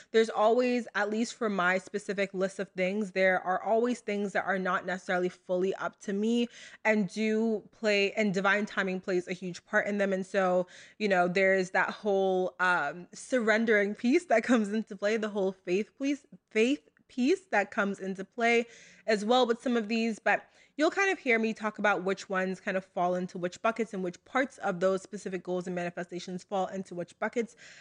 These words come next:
as we get into this. And the reason I wanted to do this is because I feel like when I did my episode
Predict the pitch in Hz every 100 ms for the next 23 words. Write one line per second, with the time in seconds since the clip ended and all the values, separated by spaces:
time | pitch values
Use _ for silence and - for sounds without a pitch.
0 | - - 311 277 247 214 190 - 185 -
1 | - - - - _ 285 277 285 285 339
2 | 427 381 262 262 220 220 226 - 214 202
3 | 190 185 196 196 - 240 240 240 285 233
4 | 202 196 196 - 247 240 - 277 349 311
5 | 220 202 - _ - 233 247 233 254 277
6 | 349 330 220 226 - 214 202 202